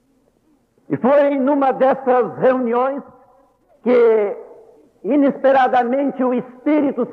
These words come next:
Santo se derramou e a derramou-se, a, se derramou abundantemente,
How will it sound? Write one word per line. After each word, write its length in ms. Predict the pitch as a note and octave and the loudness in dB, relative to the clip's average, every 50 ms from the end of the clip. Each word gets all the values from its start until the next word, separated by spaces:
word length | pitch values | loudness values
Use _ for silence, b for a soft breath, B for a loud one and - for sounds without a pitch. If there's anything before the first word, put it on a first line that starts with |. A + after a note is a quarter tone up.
| - - | -4 -2
Santo 440 | C4+ C#4 C4 C4 A#3+ - B3+ B3 - | 0 0 0 0 -2 -4 -4 -6 -4
se 120 | - C4+ | -6 -4
derramou 1000 | F#3+ A#3+ A3 G#3 A3+ G#3 G3+ G3+ A#3 B3+ C4 C4 C4+ A#3 - - - - - - | -2 0 0 0 0 0 0 0 2 2 2 2 2 -2 -6 -12 -18 -20 -16 -8
e 140 | - A3 B3+ | -4 0 0
a 160 | B3 A#3+ A#3+ | 2 2 0
derramou-se, 1120 | - F3+ C4 C#4 G#3+ A3+ - A#3 A#3 C4 C#4 C4+ C4+ - - - A3 B3 B3 B3 A3+ F#3+ - - - _ _ _ _ _ _ | 0 0 0 0 2 0 0 0 2 2 2 2 0 -4 -10 -10 -8 -6 -6 -4 -6 -6 -10 -14 -20 _ _ _ _ _ _
a, 520 | - - - F#3+ F#3 - - - - - - - | -2 0 0 0 0 -2 -8 -14 -16 -18 -8 -6
se 80 | B3+ | -2
derramou 480 | A#3+ C4+ A#3 A#3+ C4 A#3 A#3 B3 C4+ C4+ C#4 | 0 2 2 2 2 2 2 2 4 4 4
abundantemente, 1200 | C#4+ D4+ C4+ C4+ C4 B3+ A3 C4 B3+ A#3+ B3+ A#3 G#3+ A3+ A#3+ B3 A#3+ A3+ A3+ - A3+ A#3+ G#3+ - | 2 0 0 -2 -2 -2 -2 -2 -2 -2 -4 -6 -6 -4 -4 -4 -6 -6 -8 -8 -8 -8 -8 -8